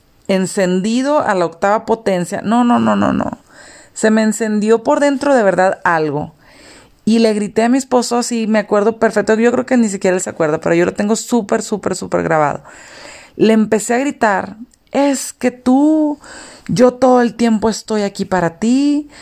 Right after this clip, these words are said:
siempre te hago tu desayuno, siempre te hago la comida, tu ropa siempre está la", o sea, no, no, no, eh, fue un, eh, un, hagan de cuenta, la Rosa de Guadalupe era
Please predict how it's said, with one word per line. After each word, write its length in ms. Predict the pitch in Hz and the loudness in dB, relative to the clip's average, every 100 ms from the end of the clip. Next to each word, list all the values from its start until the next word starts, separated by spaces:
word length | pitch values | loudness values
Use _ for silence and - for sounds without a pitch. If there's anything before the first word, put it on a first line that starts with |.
| - - | -20 -16
siempre 580 | - 247 233 220 220 208 | -6 -2 0 0 0 2
te 140 | 208 | 2
hago 200 | 196 190 | 2 0
tu 140 | 190 | 0
desayuno, 960 | 185 175 180 170 226 269 269 269 269 262 - - | 0 0 -4 0 2 4 4 4 2 0 -4 -20
siempre 600 | - - 233 214 208 208 | -14 -8 -4 -4 -2 -2
te 140 | 196 190 | 0 2
hago 160 | 175 | 2
la 160 | 170 165 | 2 0
comida, 760 | 170 208 254 254 254 247 247 - - - - | 0 2 4 4 2 0 -2 -6 -20 -14 0
tu 160 | 240 | 2
ropa 400 | 226 220 208 208 | 4 4 2 -2
siempre 480 | 202 208 190 180 190 | -4 -4 -6 -2 -2
está 260 | 175 - 180 | -4 -4 -2
la", 140 | 175 | 0
o 40 | 180 | 2
sea, 260 | 208 - - | 0 0 -2
no, 280 | 226 262 | 4 4
no, 120 | 247 233 | 4 4
no, 180 | 214 | 4
eh, 120 | 202 - | 2 0
fue 180 | 247 254 | 2 4
un, 180 | 277 240 | 4 2
eh, 100 | 262 | 2
un, 200 | 277 - | 0 0
hagan 240 | 233 277 | 0 2
de 80 | 277 | 0
cuenta, 320 | 226 214 240 | 0 0 0
la 160 | 233 208 | 2 2
Rosa 220 | 202 202 | 0 2
de 60 | 254 | 2
Guadalupe 520 | 233 190 190 208 226 | 4 2 0 0 0
era 500 | 214 220 226 196 151 | 2 2 0 -2 -4